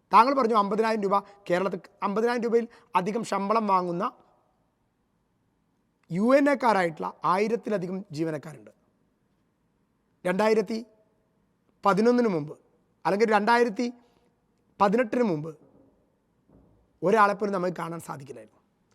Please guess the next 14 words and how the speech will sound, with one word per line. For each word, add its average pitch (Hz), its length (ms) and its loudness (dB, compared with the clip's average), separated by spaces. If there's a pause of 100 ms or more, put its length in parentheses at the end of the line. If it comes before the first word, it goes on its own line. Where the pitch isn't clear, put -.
(200)
അപ്പോൾ 196 200 4 (1080)
ഞാൻ 214 240 2
താങ്കളോട് 254 340 2
പറയുന്നത്, 214 500 0 (540)
താങ്കളുടെ 214 320 4
അപ്പനും 247 520 0
അമ്മയും 214 280 0
ഒന്നും 214 320 -4
ഈ 208 120 -4
മേഖലയിൽ 208 420 0
നഴ്സുമാരോ 202 640 -2 (220)
അവരുടെ 202 220 2
ഭാഗമായിട്ട് 196 520 0
ഇല്ലെങ്കിലും 175 420 -6